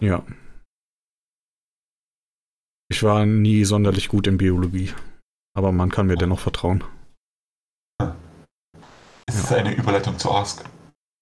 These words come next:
Speaker 1: Ja, wir können über Ask sprechen, wenn du willst.
Speaker 2: Äh, keine Ahnung, du bist, du bist der Moderator, ich bin nur
Speaker 1: Ja, du hast ja direkt die
Speaker 2: Dauergast.
Speaker 1: komplette Reihenfolge kaputt gemacht. Letzte Show hat das richtig gut gepla-, äh, geklappt. Tagesordnungspunkt eins, Tagesordnungspunkt zwei, Tagesordnungspunkt drei.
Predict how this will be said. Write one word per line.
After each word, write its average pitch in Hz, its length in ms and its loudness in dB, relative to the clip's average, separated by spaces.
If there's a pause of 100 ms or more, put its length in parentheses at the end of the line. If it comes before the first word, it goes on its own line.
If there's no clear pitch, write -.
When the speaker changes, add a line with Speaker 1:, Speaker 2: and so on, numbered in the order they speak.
(500)
Speaker 1:
Ja, - 180 0 (200)
wir 107 160 0
können 151 160 2
über 131 180 0
Ask 113 260 0
sprechen, - 380 -2
wenn 82 100 0
du 78 120 -4
willst. - 360 -4 (840)
Speaker 2:
Äh, 127 180 4 (280)
keine 127 320 2
Ahnung, - 140 0
du 127 100 4
bist, 151 240 0
du 147 80 2
bist 156 140 2
der 113 80 0
Moderator, 98 480 2
ich 123 100 -4
bin 117 140 0
nur 107 140 2
Speaker 1:
Ja, 107 160 6
du 131 160 4
hast 147 180 2
ja 156 80 4
direkt 131 320 4
die - 40 0
Speaker 2:
Dauergast. - 300 0
Speaker 1:
komplette 139 420 2
Reihenfolge 117 680 4
kaputt - 320 -2
gemacht. 110 340 0
Letzte 131 300 0
Show 107 260 4
hat 110 140 2
das - 160 -2
richtig - 300 0
gut 101 160 0
gepla-, - 420 -2
äh, 101 160 0
geklappt. 107 500 -4 (480)
Tagesordnungspunkt 104 920 0
eins, 113 460 2
Tagesordnungspunkt 104 920 0
zwei, 110 380 2
Tagesordnungspunkt 98 920 -2
drei. 101 320 2